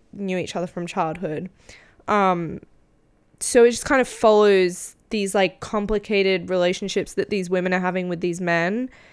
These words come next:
but then also the complicated friendship that Alice and Eileen are having,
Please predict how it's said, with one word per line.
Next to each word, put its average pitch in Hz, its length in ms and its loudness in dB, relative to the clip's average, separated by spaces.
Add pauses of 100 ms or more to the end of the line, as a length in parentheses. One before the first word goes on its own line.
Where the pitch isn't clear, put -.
(340)
but 214 140 2
then 202 160 4
also 190 400 0
the 185 120 0
complicated 185 640 -2
friendship 180 640 -2
that - 200 -2
Alice 175 380 -2
and 180 80 -4
Eileen 170 360 0
are 180 60 -2
having, 170 640 -4